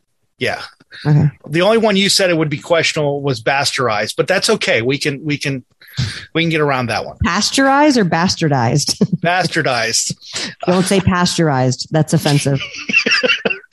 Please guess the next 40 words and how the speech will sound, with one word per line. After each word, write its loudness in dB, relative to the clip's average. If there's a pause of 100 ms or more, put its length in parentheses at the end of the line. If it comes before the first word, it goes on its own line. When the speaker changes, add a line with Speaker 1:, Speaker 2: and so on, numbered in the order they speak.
(160)
Speaker 1:
depending 0
on 0
who 0
you 2
talk -2
to. 0 (180)
Speaker 2:
<laughs> 0
Speaker 1:
Anyway, 2 (420)
so 2 (1400)
I 4
was 4
thinking 0
about 0
this 0
the 0
other 0
day 2
when -4
I -2
was 0
thinking -2
about 0
doing 2
this -2
interview 0
with -2
you. -2 (460)
Have 2
Speaker 2:
Yeah. 2
Speaker 1:
you 4
done 0 (300)
any 0 (880)
T 2
V 2
work 2
recently 0
other 2
than 0
maybe 0
voiceovers? 0